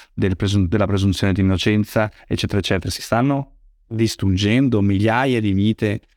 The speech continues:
ehm, di persone che perdono il lavoro, quindi che poi hanno la fedina penale sporca, eccetera, eccetera, che probabilmente sono state appunto arrestate solo perché, eh, per le varie ragioni che abbiamo, ehm, menzionato prima.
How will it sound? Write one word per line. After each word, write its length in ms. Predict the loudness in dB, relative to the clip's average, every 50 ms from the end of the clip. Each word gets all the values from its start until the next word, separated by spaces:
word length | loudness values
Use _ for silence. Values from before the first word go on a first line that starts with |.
| _ _ _
ehm, 540 | -2 0 0 2 2 2 2 0 0 0 0
di 100 | 0 0
persone 320 | 0 0 0 0 0 0
che 120 | 0 0 0
perdono 340 | 0 0 2 2 2 2 2
il 40 |
lavoro, 460 | 2 0 0 0 0 0 0 0 -2 -2
quindi 380 | 0 0 0 2 2 0 0
che 140 | 0 -2 -4
poi 260 | -2 -2 0 0 0
hanno 160 | 0 0 0
la 60 | -2 -2
fedina 280 | -4 -4 -2 -2 -2
penale 280 | -2 -2 0 0 0 -2
sporca, 520 | -2 -2 0 0 0 0 0 -2 -2 -2
eccetera, 300 | -2 -2 -2 -4 -4 -2
eccetera, 280 | -2 -2 -2 -2 -2 -4 -8 _ _ _ _ _ _ _ _ -4
che 100 | -4 -2
probabilmente 420 | 0 0 0 0 0 0 0 0
sono 160 | -2 -2 0
state 200 | 0 0 -2 -2 -4
appunto 360 | -6 -10 -10 -8 -6 -4 -4
arrestate 420 | -2 -2 -4 -2 -4 -4 -2 -2
solo 340 | -4 -2 -2 0 0 0 0
perché, 520 | -2 -4 -6 -2 -2 -2 0 -2 -4 -6 _ _ _ _ _ _ _ _ -4
eh, 160 | -4 -4 -2
per 160 | 0 0 2
le 100 | 2 2
varie 220 | 2 2 0 0
ragioni 340 | 0 0 0 0 2 2 0
che 120 | 0 0 0
abbiamo, 400 | 0 0 0 0 0 -2 -2 -6 _ _ _ _ _ -6
ehm, 260 | -2 0 0 0 0 -2 -4 -8 -6 -2
menzionato 520 | 0 2 2 2 2 0 0 0 0 -2
prima. 320 | -2 0 0 0 0 -2